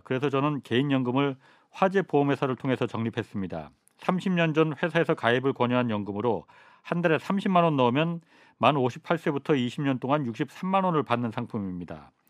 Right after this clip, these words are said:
이 연금은 절세 목적으로 가입해서 중간에 주식 투자를 위해 해지도 생각했습니다. 하지만 아내의 반대로 만기를 꽉 채운 개인연금은 재작년부터 매달 육십만 원대 수입으로 돌아오고 있죠.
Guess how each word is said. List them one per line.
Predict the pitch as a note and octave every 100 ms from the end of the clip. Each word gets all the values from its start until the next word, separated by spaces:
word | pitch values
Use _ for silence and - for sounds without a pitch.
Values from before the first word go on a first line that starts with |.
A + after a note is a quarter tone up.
| - - - _ -
이 | D#3+
연금은 | F3 E3+ F#3+
절세 | E3 C#3 C3+ F#3+
목적으로 | E3+ - E3 E3
가입해서 | - C#3 D3+ E3+
중간에 | E3 C#3 D3 E3
주식 | - C#3 D3
투자를 | - - D#3 D3
위해 | C#3 D3+ D3+ -
해지도 | F3+ E3
생각했습니다. | D#3 D#3+ C#3 C3+ - A2+ F#2 D#2+ - _ - _
하지만 | D3+ D3 C#3+
아내의 | G#2+ C3 D3
반대로 | B2+ B2+ B2+ C3
만기를 | G#2 A2+ C3+ C3+
꽉 | - D3 -
채운 | E3+ D3+ C#3+ A#2
개인연금은 | A#2+ A#2+ A#2 G#2+ G#2+ D3+ D#3+ _ _ _ _
재작년부터 | A2+ A2 D3+ D3+ C#3 - A2+
매달 | C3+ G2+ G#2 -
육십만 | A2 G2+ D#3 D3+
원대 | D3 C3 C3 C#3
수입으로 | - F3+ D#3 B2+
돌아오고 | B2 A#2+ G#2+ F#2+
있죠. | - F2+ D2+